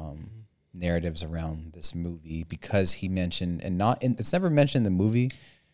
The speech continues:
Speaker 2: There's no QAnon, anything like that mentioned in the movie. It's
Speaker 1: Yeah, the
Speaker 2: all
Speaker 1: movie's literally
Speaker 2: very
Speaker 1: just strictly
Speaker 2: factual based off what really
Speaker 1: child
Speaker 2: happened.
Speaker 1: trafficking stuff, yeah.
Speaker 2: But he talks about how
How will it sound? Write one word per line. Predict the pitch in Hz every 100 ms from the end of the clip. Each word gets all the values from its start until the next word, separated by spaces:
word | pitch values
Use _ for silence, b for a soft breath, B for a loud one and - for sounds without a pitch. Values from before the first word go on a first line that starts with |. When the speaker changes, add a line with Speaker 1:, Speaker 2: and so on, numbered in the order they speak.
| _
Speaker 2:
There's | 95 87
no | 95 98 104
QAnon, | - 107 101 101 101 95 90
anything | 104 104 107
like | 98
that | 101
mentioned | 98 95 98 95
in |
the | 90
movie. | 90 98
It's | 95 92
Speaker 1:
Yeah, |
the | 95
Speaker 2:
all | 139
Speaker 1:
movie's | 156 117
literally | 123 120
Speaker 2:
very |
Speaker 1:
just | 107 104
strictly | - 92 107 107
Speaker 2:
factual | 101 101 -
based | - 90 -
off | 95 87
what | 95 -
really | 95
Speaker 1:
child | -
Speaker 2:
happened. | 90 107
Speaker 1:
trafficking | 104 113 104
stuff, | - 104 104
yeah. | 98
Speaker 2:
But | 107
he | 107
talks | 110 113 -
about | 104 110 87
how | 95 101 98 95